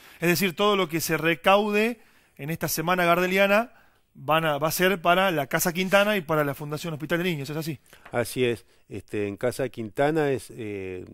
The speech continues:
Speaker 2: les recuerdo por ahí a la gente que no conozca, es una casa que brinda alojamiento gratuito a los niños que viajan desde el interior a hacerse tratamiento en el hospital, eh, Néctor Quintana. Este, bueno,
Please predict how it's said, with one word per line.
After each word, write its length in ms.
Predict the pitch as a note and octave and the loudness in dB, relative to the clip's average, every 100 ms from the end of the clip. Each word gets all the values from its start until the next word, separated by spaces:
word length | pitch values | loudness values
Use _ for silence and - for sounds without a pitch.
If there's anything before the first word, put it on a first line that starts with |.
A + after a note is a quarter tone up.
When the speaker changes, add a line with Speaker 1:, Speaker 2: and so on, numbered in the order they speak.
| - | -16
Speaker 2:
les 120 | G2 | -14
recuerdo 380 | F#2+ F#2+ A2 A2 | -14 -12 -8 -8
por 160 | - G#2 | -8 -8
ahí 100 | G#2+ | -6
a 40 | |
la 80 | G2+ | -8
gente 320 | - G#2 G#2+ | -12 -12 -10
que 60 | G#2 | -10
no 160 | G#2 | -10
conozca, 500 | G#2 G#2+ A2 G#2+ - | -12 -10 -10 -8 -6
es 160 | A#2+ - | -4 -6
una 160 | A2 G2 | -10 -8
casa 400 | A#2 A2 - B2+ | -6 -6 -6 -8
que 140 | - | -8
brinda 240 | G#2 A2 | -10 -8
alojamiento 560 | G#2 F#2+ - G#2 G#2+ A2 | -8 -10 -12 -12 -10 -8
gratuito 480 | G#2 G2+ - A#2 C3+ | -8 -8 -10 -8 -6
a 60 | |
los 120 | A2+ F#2 | -6 -8
niños 260 | A2 A2 | -10 -10
que 120 | - G2 | -12 -12
viajan 440 | G2+ G#2 - G#2+ | -10 -10 -10 -10
desde 200 | A2 A2+ | -8 -8
el 80 | G#2+ | -10
interior 480 | G#2+ A2 A2 A#2+ B2+ | -10 -10 -6 -4 -4
a 60 | |
hacerse 340 | A2+ - G#2+ G#2 | -6 -8 -14 -16
tratamiento 640 | - G2 G#2+ G#2+ A2+ A#2+ | -12 -12 -10 -10 -10 -8
en 80 | A#2 | -8
el 100 | G#2 | -8
hospital, 460 | F2+ G#2 - G2 F#2 _ _ _ _ _ A#2+ | -12 -16 -14 -14 -14 _ _ _ _ _ -20
eh, 280 | G#2+ F#2+ F2+ | -14 -12 -10
Néctor 320 | F#2+ - F#2+ | -12 -14 -16
Quintana. 420 | F#2 E2+ E2+ E2 _ _ _ _ _ _ _ | -16 -14 -14 -16 _ _ _ _ _ _ _
Este, 640 | A2+ F#2+ _ G2 F#2+ F#2+ | -20 -20 _ -8 -6 -6
bueno, 320 | G#2+ G#2 F#2 | -6 -6 -8